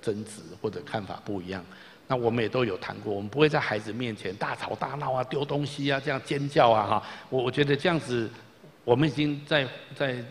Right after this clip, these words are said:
在结婚，我们，呃，我们常常谈这些东西，所以我们不会让孩子，因为我小时候就是我爸妈争吵得很厉害，然后丢东西啊，然后，然后我妈妈夺门而出啊，这，这种图像在我的脑海里面是很恐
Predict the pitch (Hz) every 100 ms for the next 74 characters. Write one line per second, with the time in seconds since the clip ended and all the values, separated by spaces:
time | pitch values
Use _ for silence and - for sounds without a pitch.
0 | - 139 - 135 123 123 120 131 127 -
1 | 113 131 151 - - 117 - 113 127 131
2 | 127 131 - 110 120 120 113 110 110 -
3 | 98 - - 175 147 127 175 180 180 127
4 | 107 101 110 98 - - - - 208 247
5 | 190 - - - 117 123 123 123 113 90
6 | 120 104 110 107 107 107 - - 131 107
7 | - 110 107 92 117 117 117 113 95 -
8 | - - 110 117 120 113 139 135 131 131
9 | 123 127 123 120 123 110 120 120 107 -
10 | - - - - 127 113 107 117 120 123
11 | - 110 127 110 104 113 - - 117 113
12 | 110 - - - 202 - 233 135 - -
13 | 151 185 151 165 117 104 104 107 117 104
14 | 104 92 117 110 131 - 110 - -